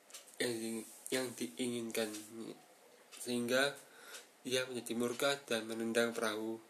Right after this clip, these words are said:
yang telah dibuatnya. Perahu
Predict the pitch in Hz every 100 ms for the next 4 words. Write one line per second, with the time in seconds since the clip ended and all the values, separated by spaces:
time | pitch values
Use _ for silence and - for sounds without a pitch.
0 | - - - - - - - - - -
1 | - - - - - - - - - -
2 | - - 120 117 117 120 120 - 113 -
3 | 110 104 - 110 98 - - - - 120
4 | 123